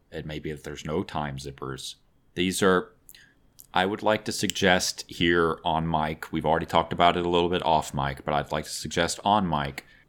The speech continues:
that we are going to have to have an episode, not next week, but the week after, because I'll be busy next weekend,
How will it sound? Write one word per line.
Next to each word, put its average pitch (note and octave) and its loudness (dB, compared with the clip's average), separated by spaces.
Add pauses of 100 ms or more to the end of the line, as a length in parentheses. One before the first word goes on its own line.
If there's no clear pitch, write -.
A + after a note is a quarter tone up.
(100)
that D#2+ 2 (460)
we F2+ 0
are F#2+ 4
going G2+ -2
to G2+ -4
have G2 2
to F2 -6
have F2+ 4
an F2+ -6
episode, D#2+ -2 (340)
not G2+ 2
next G#2 2
week, D2+ -2
but D2 -2
the D#2+ -2
week D#2+ -2
after, D2+ 2
because D2 -8
I'll D2 -4
be D#2 -4
busy D#2 0
next D2 -8
weekend, C2+ -6